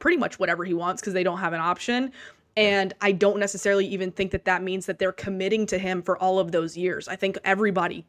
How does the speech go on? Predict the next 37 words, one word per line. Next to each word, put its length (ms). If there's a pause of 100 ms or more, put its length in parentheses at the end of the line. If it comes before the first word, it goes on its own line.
(120)
knows 420
that. 280 (260)
But 140
for 120
Dallas, 540 (260)
if 180
you 120
can 200
just 400
get 240
him 260
to 160
sign 460
that 240
pen, 420
even 260
if 140
it's 180
two 200
years, 500 (300)
even 180
if 80
it's 140
two 160
years, 340
even 160
if 60
it's 140
four 440
years, 360
and 140
that 120
ends 160
up 100
being 260
a 140
liability, 960